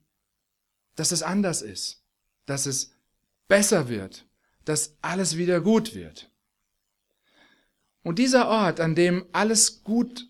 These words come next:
war und wir unmittelbar mit Gott zusammen sein konnten, und das war einer der Hauptgründe, warum alles gut war, das ist der eigentliche, das ist das,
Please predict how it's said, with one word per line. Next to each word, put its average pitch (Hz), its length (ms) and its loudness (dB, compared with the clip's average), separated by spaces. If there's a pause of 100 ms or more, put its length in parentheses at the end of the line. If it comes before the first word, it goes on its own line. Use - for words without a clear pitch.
war 151 540 0 (2000)
und 180 200 0
wir 208 480 4
unmittelbar 220 1000 2 (500)
mit 175 240 -4
Gott 269 260 0
zusammen 226 460 4
sein 143 300 -2
konnten, 135 340 -4
und 143 60 -2
das 165 160 -2
war 190 80 2
einer 196 160 2
der 190 180 4
Hauptgründe, 143 640 2
warum 180 280 -2
alles 135 340 -4
gut 123 260 -8
war, 92 280 -10 (1400)
das 269 300 2
ist - 480 -4
der 202 420 2 (640)
eigentliche, 208 600 2
das 247 220 2
ist 254 200 0
das, 214 260 0